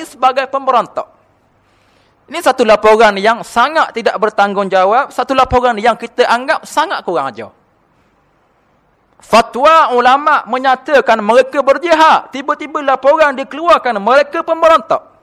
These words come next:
Jihad mujahidin lain dengan pemberontak. Orang yang berjihad mati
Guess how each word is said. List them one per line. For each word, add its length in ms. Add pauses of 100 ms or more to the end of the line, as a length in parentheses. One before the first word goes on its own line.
(1160)
Jihad 720
mujahidin 960
lain 400
dengan 240
pemberontak. 800 (240)
Orang 400
yang 160
berjihad 720
mati 640